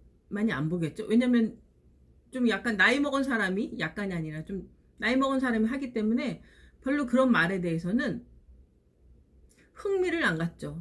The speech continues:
"뭐 저런 게 다 있어" 라고 생각을 많이 하겠죠. 아예 볼 생각도 안 하겠죠. 그렇지만 연륜이 쌓이다 보면 어떤 것이 나에게 유리한지, 어떤 행동이 나에게 좋은 행동인지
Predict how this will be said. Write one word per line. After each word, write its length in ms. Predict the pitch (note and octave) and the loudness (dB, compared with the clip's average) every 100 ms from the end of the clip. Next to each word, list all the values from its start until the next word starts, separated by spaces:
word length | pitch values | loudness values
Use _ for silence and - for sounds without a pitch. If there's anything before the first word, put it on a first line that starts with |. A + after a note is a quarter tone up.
| D#3 | -6
"뭐 140 | F#3+ | -6
저런 280 | C4 F#3+ A3 | -4 0 2
게 100 | A3 | 0
다 180 | G3+ C3+ | -2 -6
있어" 400 | D3 - B2 - - - _ - | -8 -10 -12 -12 -16 -20 _ -6
라고 460 | E3 D#3 D4+ - - - - _ | -4 -2 -4 -6 -20 -20 -20 _
생각을 460 | - D4+ C4+ B3 | -12 -6 -2 0
많이 260 | F3+ C#3+ E3 | 0 -2 -4
하겠죠. 540 | G#3+ G3 - - D#3+ - - - | -4 -8 -12 -16 -16 -16 -16 -4
아예 380 | F3+ A3+ D#4+ B3 | 2 4 4 2
볼 160 | G#3+ | 2
생각도 420 | G#3+ C4+ A#3+ A#3+ E3+ | 2 0 -2 -2 -6
안 140 | D#3 | -4
하겠죠. 460 | F#3+ E3+ - C#3 - - - - | -6 -8 -10 -16 -16 -20 -20 -20
그렇지만 580 | - E3+ - G3+ A3+ - - - _ _ _ _ _ _ - F3+ | -12 -10 -6 -4 -4 -6 -14 -20 _ _ _ _ _ _ -10 0
연륜이 360 | F3 G3+ A3 | 4 6 4
쌓이다 400 | G#3+ - C4 B3 | 4 -4 -4 -4
보면 440 | F3+ E3+ G#3+ E3 - - | -2 -4 -4 -6 -12 -12
어떤 320 | F#3 F#3 B3+ | -10 -4 0
것이 460 | A#3+ - G#3+ - - _ _ - _ - _ _ _ _ _ - _ | 0 0 -4 -6 -10 _ _ -20 _ -20 _ _ _ _ _ -20 _
나에게 640 | E3+ D3 D3 B2 C#3 A#3+ - - | -8 -6 -6 -6 -8 -10 -12 -4
유리한지, 640 | F#3+ F#3+ F3 D3+ E3+ B3 | 0 0 0 -2 -6 -6
어떤 320 | - F3 A#3+ A#3+ | -4 0 4 4
행동이 420 | D#4+ D#4 B3 G#3+ | 2 0 0 0
나에게 380 | D3 C#3+ D3+ F3 | -2 -4 -6 -4
좋은 280 | F3 G3+ | -2 0
행동인지 720 | G#3 G#3 E3+ C3+ C3 F#3+ F4 | 2 0 -2 -6 -8 -8 -10